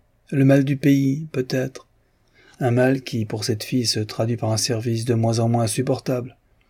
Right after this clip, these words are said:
Mais si vous voulez, je lui ferai comprendre qu'elle a grand tort de désobliger Catherine. Je regretterai Françoise, fit Geneviève. Elle était adroite, elle coiffait bien.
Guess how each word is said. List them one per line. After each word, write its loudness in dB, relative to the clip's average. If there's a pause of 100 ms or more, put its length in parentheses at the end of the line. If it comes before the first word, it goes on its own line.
(580)
Mais 2
si -2
vous 0
voulez, 2
je -2
lui 0
ferai -4
comprendre -2
qu'elle -2
a 2
grand 0
tort 2
de 0
désobliger 0
Catherine. -2 (1120)
Je 0
regretterai 0
Françoise, -4 (340)
fit -2
Geneviève. 0 (440)
Elle -4
était 0
adroite, -4 (100)
elle -8
coiffait 0
bien. -2